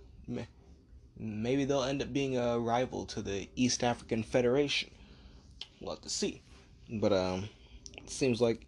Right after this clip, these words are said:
Nigeria has reached a sort of tipping point, uh, at the very least an inflection point,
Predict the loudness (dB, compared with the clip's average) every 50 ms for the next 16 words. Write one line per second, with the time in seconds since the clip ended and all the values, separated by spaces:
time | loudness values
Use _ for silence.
0 | -14 -6 -4 0 2 2 2 2 2 2 2 4 4 2 2 0 -2 -6 -10 -16
1 | -20 -20 -20 -8 -2 0 0 2 4 2 2 2 2 0 0 2 2 2 2 0
2 | 0 -2 -8 -18 -20 -12 -6 -4 -2 0 0 0 0 0 2 2 2 2 0 -2
3 | -4 -8 -12 -4 -4 -2 -2 -2 -4 -4 -4 -4 -4 -4 -4 -8 -10 -12 -12 -12
4 | -12 -12 -14 -20 -20 -20 -20 -20 -16 -8 -6 -2 0 0 0 2 4 6 6 6
5 | 6 4 2 0 -2 0 0 0 -2 0 -2 -2 -2 -2 -4 -4 -4 -4 -6 -6
6 | -8 -8 -10